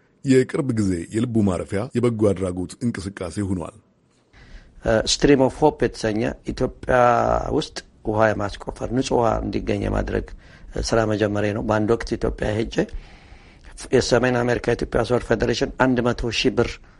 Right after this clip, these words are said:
Speaker 2: እርዳታ ይሰጥና ያንን ይዤ እሄዳለሁ። በመሄድበት አካባቢ አርሲ ውስጥ ነው፣ አንድ ትንሽ ቦታ ነች፣ ከተማው ትዝ አይለኝም። ከካቶሊክ ቻሪቲዎች ጋር አብሬ ነው የሄድኩት እና እዚህ ጋር ውሃ ለማስቆፈር ያን ቦታ ስናይ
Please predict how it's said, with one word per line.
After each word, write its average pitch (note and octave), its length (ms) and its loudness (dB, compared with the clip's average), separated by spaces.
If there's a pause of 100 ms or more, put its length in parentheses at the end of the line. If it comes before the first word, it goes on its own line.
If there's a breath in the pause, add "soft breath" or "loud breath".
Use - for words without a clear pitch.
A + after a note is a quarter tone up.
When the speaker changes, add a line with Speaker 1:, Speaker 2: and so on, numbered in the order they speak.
Speaker 2:
እርዳታ A2 380 0
ይሰጥና A2+ 480 -2
ያንን A2 300 0
ይዤ G2 140 -2
እሄዳለሁ። G2 420 -2 (680 loud breath)
በመሄድበት C#3+ 600 4
አካባቢ A#2+ 500 2
አርሲ A#2 280 -2
ውስጥ - 200 -6
ነው፣ A2 140 -2
አንድ G#2+ 240 -4
ትንሽ C3+ 320 -2 (200)
ቦታ A2+ 340 2
ነች፣ - 200 -4 (160)
ከተማው - 400 -2
ትዝ A2+ 220 -4
አይለኝም። A2 400 -2 (200)
ከካቶሊክ - 1300 0
ቻሪቲዎች A#2 500 2
ጋር A2 180 2
አብሬ A2 280 2
ነው G2+ 100 -2
የሄድኩት G2+ 360 -4 (920 loud breath)
እና A2+ 240 4 (160)
እዚህ B2 220 4
ጋር A#2+ 140 8
ውሃ A2+ 160 4
ለማስቆፈር A2 720 -2
ያን G#2 280 -2
ቦታ A2 300 -2
ስናይ D3 400 0